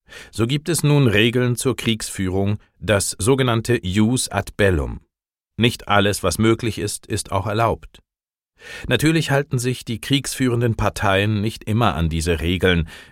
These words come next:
wie man derzeit in einem erschütternden Maße an den zahllosen russischen Kriegsverbrechen in der Ukraine sieht.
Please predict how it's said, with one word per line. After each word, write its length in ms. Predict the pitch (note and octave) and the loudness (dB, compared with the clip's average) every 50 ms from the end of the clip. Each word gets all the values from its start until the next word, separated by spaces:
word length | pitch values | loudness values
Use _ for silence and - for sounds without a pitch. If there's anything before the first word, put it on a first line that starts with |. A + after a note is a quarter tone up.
| _ | _
wie 140 | - E2 D#2 | -10 -8 -6
man 200 | D2+ D#2 D#2 D2 | -4 -4 -4 -2
derzeit 540 | D#2 F#2+ G2 F#2 - - A2 G2 F#2+ G2 - | 2 2 2 2 2 0 0 0 0 0 -2
in 160 | G2 G2 G2 | -4 -4 -4
einem 260 | - F#2 F#2+ F#2 F2+ | -2 -2 0 0 0
erschütternden 600 | F2+ F2 - - D3+ C#3 - C3 A#2 G#2+ G#2 F#2+ | 0 0 2 2 2 2 2 2 2 2 2 2
Maße 440 | F2+ F#2 F2 F2+ F#2 - - A#2 A#2 | 2 4 4 2 2 0 0 0 0
an 120 | G#2+ F#2 | 0 0
den 160 | E2+ F2 E2+ D#2+ | -2 -2 -2 -2
zahllosen 560 | - - G2+ F2+ F#2 F2+ F#2 F#2 F#2 A#2 A2 | 0 2 2 2 2 2 0 0 0 0 0
russischen 480 | D#2 E2+ F2+ - - F2 E2 - G2 | 0 0 0 -2 -2 -4 -4 -6 -2
Kriegsverbrechen 760 | - - G2 E2 - - - F#2 E2 D#2 F2 F2 D#2+ - G#2 F#2 | 0 2 0 0 0 -2 -2 -2 0 0 -2 -2 -2 -2 -4 -2
in 120 | D#2+ D#2+ | -2 -2
der 140 | E2 E2+ D2 | -2 -4 -4
Ukraine 520 | E2 - - G2+ E2+ F#2 A2+ A2+ G#2 E2+ | -6 -4 -4 -2 -2 0 2 2 2 2
sieht. 360 | D#2 - A#1+ G#1 - - - | 0 -2 -8 -12 -14 -16 -20